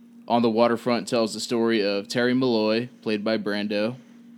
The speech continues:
a lowly dock worker and ex-boxer.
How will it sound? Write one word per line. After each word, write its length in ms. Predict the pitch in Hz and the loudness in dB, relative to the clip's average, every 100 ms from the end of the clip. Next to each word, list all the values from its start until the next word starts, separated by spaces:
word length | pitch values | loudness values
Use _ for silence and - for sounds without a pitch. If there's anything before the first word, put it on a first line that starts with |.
| - 104 | -14 -6
a 200 | 104 104 | -2 -2
lowly 440 | 110 110 110 107 | 0 0 2 0
dock 320 | 98 110 113 | 0 0 0
worker 360 | 117 113 117 98 | -4 -2 -2 -2
and 200 | 98 95 | -4 -6
ex-boxer. 760 | 104 - - 98 - - - | -8 -10 -8 -8 -8 -14 -14